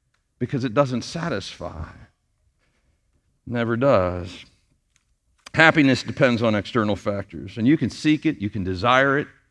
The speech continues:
you can pursue it, but it is elusive and it is superficial. And it's not a choice we make. Happiness isn't. I mean, we can make choices to try and,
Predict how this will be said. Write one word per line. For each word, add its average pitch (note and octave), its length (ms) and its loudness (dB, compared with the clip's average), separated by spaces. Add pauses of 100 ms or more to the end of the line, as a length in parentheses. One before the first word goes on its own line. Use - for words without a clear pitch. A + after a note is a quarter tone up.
(520)
you A#2 140 2
can A2+ 160 -2
pursue C#3+ 520 -2
it, C#3+ 140 0 (440)
but G2+ 120 -2
it G#2+ 120 2
is F#2+ 160 -2
elusive D3+ 720 0 (260)
and F#2+ 100 -4
it F#2+ 120 -2
is F2+ 140 -4
superficial. A#2 880 -4 (1700)
And C#3+ 120 4
it's C3 100 2
not E3+ 220 4
a A#2+ 60 2
choice C#3+ 500 0
we F2+ 140 -6
make. F2 320 -14
Happiness G#2+ 600 -2
isn't. G#2 300 -4
I D3 60 2
mean, E3 160 2
we F#3 100 2
can D3+ 140 -2
make C3 200 2
choices C3+ 520 0
to G#2 100 -6
try B2+ 300 4
and, G#2+ 160 2